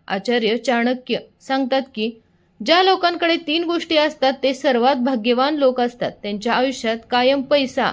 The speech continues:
आनंद राहतो. आचार्य चाणक्य यांना आपण सर्वजण एक महान अर्थशास्त्रज्ञ म्हणून ओळखतो, मात्र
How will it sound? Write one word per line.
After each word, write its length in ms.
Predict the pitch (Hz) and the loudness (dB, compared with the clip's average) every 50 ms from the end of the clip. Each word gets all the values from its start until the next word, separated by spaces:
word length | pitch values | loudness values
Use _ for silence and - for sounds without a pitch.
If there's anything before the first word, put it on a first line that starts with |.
| - - | -4 -6
आनंद 440 | - - 214 240 254 277 294 302 320 | -6 -4 -2 0 0 0 0 2 2
राहतो. 500 | 320 302 294 277 254 - - 147 147 - _ _ _ _ _ _ _ - | 4 4 4 2 0 -4 -6 -10 -12 -12 _ _ _ _ _ _ _ -2
आचार्य 440 | 262 277 269 339 339 339 320 330 339 | 0 0 4 2 4 4 4 2 2
चाणक्य 640 | 339 370 311 285 285 302 302 - - 269 190 202 | 2 2 2 4 2 0 -2 -2 0 2 2 4
यांना 320 | 247 240 233 226 226 233 262 | 4 2 2 2 2 0 0
आपण 300 | - 254 202 - 247 262 | 0 -2 -2 -2 -2 -2
सर्वजण 560 | 254 - 311 277 269 294 302 247 320 330 330 | 0 2 2 4 4 2 2 0 0 0 0
एक 260 | 320 320 311 320 - | -2 -2 -2 -2 -2
महान 360 | 262 247 240 247 254 262 269 - - | 0 0 2 2 2 2 0 0 0
अर्थशास्त्रज्ञ 880 | 233 247 262 254 - 302 294 294 311 302 302 - 285 262 262 233 240 277 | 0 0 0 0 -2 -4 -2 0 -2 -2 0 2 2 2 2 2 0 0
म्हणून 300 | 277 285 285 254 254 247 | 0 0 0 -2 -2 -2
ओळखतो, 460 | 247 233 233 226 202 202 202 - - 180 - _ _ _ _ _ _ - | 0 0 0 0 0 -2 -6 -10 -12 -14 -14 _ _ _ _ _ _ -2
मात्र 360 | 262 285 302 294 - 285 220 | 0 0 0 0 -2 -4 -4